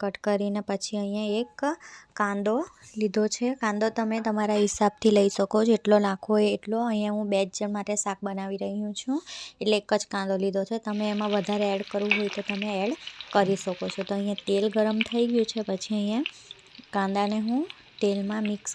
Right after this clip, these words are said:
કરીને, અહીંયા લીલો મસાલો થોડો વધારે લીધો છે, તવે એનો જરાક ટેસ્ટ સારો આવે. લસણ અને મરચું જરૂર વધારે નાખવાનું. પછી અહીંયા હળદર, મીઠું, મરચું પાવડર, ધાણા પાવડર, ગરમ મસાલો એડ કરી લીધો છે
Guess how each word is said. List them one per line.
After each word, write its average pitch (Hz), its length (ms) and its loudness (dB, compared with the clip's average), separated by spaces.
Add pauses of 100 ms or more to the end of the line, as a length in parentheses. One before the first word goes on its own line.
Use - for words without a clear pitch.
કરીને, 202 380 -2
અહીંયા 214 380 0
લીલો 202 260 2
મસાલો 208 320 0
થોડો 208 320 0
વધારે 208 400 2
લીધો 208 220 2 (120)
છે, 233 100 2 (680)
તવે 190 260 2 (280)
એનો 220 200 0 (220)
જરાક 214 280 2
ટેસ્ટ 214 320 2 (440)
સારો 196 360 6
આવે. 208 220 2
લસણ 202 360 0
અને 214 120 0
મરચું 202 380 -2
જરૂર 220 260 -2 (340)
વધારે 208 340 4
નાખવાનું. 185 560 -8 (340)
પછી 208 260 -2
અહીંયા 233 240 2
હળદર, 208 480 2 (120)
મીઠું, 214 440 0 (180)
મરચું 202 340 -2
પાવડર, 208 420 0
ધાણા 208 300 -2
પાવડર, 202 340 0
ગરમ 202 280 0
મસાલો 202 420 -2
એડ 196 180 -4
કરી 202 240 0
લીધો 202 260 0 (100)
છે 240 120 -4